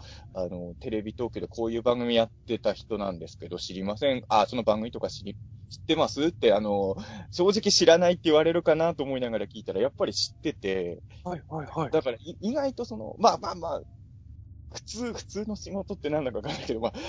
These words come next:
Speaker 1: 普通の会社勤めしてない人は、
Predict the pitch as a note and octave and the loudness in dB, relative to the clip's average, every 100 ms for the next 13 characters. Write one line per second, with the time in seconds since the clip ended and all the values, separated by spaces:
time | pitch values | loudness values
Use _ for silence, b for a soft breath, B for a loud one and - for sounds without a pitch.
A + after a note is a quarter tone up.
0 | B - - A#3+ A#3 A#3+ A3 G#3+ G#3 G#3+ | B -12 -2 0 0 0 0 -2 -2 -4
1 | C3+ A#2 F3+ F#3+ G3 F#3+ - - - A3 | -4 -4 -2 0 0 -2 -10 -18 -2 4
2 | C4 G#3+ | 8 8